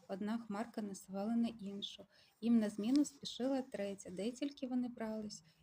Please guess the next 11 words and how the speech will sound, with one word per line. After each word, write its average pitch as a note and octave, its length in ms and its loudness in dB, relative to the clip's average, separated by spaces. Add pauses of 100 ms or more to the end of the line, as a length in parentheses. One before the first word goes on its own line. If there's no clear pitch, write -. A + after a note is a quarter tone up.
І A3+ 100 2
ось B3 260 6
уже A3+ 160 -4
все - 260 2
небо, C4 360 0
суцільна C#4 560 4
сіра A#3 360 -2
хмара, G3 540 -6
жодної C#4+ 480 2
голубої G3+ 500 -2
прогалинки. F#3 760 -8